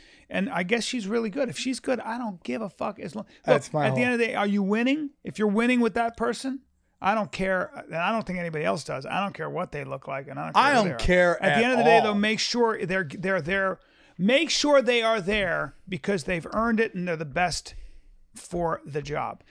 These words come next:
Speaker 1: That's what I always say about any of the stuff. If you, if you've got this diversity and inclusion thing at the expense of everything else,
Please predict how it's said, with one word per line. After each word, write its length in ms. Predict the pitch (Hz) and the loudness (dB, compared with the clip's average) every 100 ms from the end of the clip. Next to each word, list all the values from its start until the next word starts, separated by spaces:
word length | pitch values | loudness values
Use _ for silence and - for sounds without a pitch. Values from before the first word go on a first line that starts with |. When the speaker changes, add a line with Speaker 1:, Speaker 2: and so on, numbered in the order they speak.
| _ | _
Speaker 1:
That's 240 | - 196 202 | 0 0 2
what 120 | 226 | 2
I 80 | 220 | 2
always 220 | 208 185 | 0 -2
say 180 | 202 196 | -2 -2
about 220 | 175 170 | -2 -2
any 200 | - 202 185 | -2 -2 -2
of 80 | |
the 60 | 170 | -4
stuff. 280 | - 151 143 | -6 -6 -6
If 100 | 151 | -6
you, 200 | 196 180 - - | -4 -4 -8 -10
if 180 | 175 143 | -8 -4
you've 120 | 196 | -2
got 240 | 160 247 - | 0 0 0
this 180 | 220 - | -4 -2
diversity 880 | 175 165 214 240 - 196 226 220 370 | -4 0 0 0 -2 -2 0 -2 -4
and 100 | 180 | -4
inclusion 720 | 175 - 233 226 233 160 185 | -4 -6 0 2 2 0 -4
thing 380 | 143 185 165 175 | -4 -4 -4 -6
at 180 | - 165 | -6 -6
the 60 | 175 | -6
expense 420 | 165 - 208 185 | -8 -2 -2 -2
of 100 | 180 | -4
everything 340 | 165 175 170 180 | -4 -4 -4 -4
else, 300 | 156 - | -4 -6